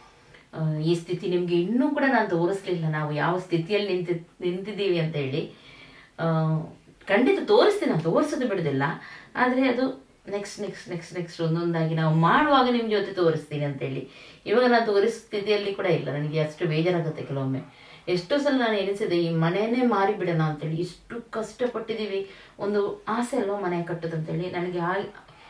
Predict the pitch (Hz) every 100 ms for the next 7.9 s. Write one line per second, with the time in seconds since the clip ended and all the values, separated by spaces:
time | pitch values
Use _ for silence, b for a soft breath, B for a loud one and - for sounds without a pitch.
0 | B B - 196 247 311 294 247 208 202
1 | 180 180 180 160 - B B - 180 185
2 | 220 214 196 185 226 220 - - 240 240
3 | 175 B B B B - 170 165 165 165
4 | 156 160 - - 190 202 180 156 156 151
5 | 151 160 - - - 269 240 233 - 160
6 | 208 214 - - 196 202 190 180 170 -
7 | - 240 214 196 - 196 170 147 143